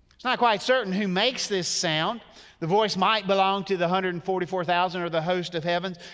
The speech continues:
but it might be Christ, and that is at one five, it actually uses that terminology for his voice. But without a doubt, the allusion to this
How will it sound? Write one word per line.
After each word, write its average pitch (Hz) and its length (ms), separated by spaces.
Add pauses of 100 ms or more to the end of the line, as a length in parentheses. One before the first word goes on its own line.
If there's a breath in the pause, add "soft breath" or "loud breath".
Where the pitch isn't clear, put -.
but 226 100
it 214 60
might 202 220
be 180 120
Christ, 180 600
and 156 180
that 170 180
is 160 300
at 156 160
one 147 220
five, 156 580
it 131 100
actually 127 600
uses 127 360
that 120 160
terminology 123 760 (440 soft breath)
for 120 140
his 117 180
voice. 110 540 (880)
But 151 120
without 151 300
a 139 60
doubt, 131 360 (1200 soft breath)
the 143 100
allusion 131 1080 (380 soft breath)
to 151 200
this 135 380